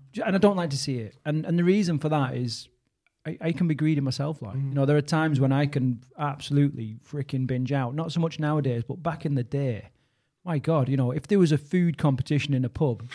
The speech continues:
Speaker 1: like, I was like, "Right, I'm in."
Speaker 2: <laughs>
Speaker 1: Regardless how hungry I was, I was like, "Yeah, I'll take that on.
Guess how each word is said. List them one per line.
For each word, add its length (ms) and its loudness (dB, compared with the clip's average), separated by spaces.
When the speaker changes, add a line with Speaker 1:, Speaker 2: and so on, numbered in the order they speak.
Speaker 1:
like, 140 4
I 100 6
was 120 6
like, 200 4
"Right, 300 6
I'm 100 4
in." 220 2
Speaker 2:
<laughs> 40 -14
Speaker 1:
Regardless 400 4
how 140 6
hungry 280 6
I 20 4
was, 240 4
I 20 6
was 140 4
like, 260 6
"Yeah, 240 2
I'll 120 0
take 180 0
that 40 -2
on. 200 -2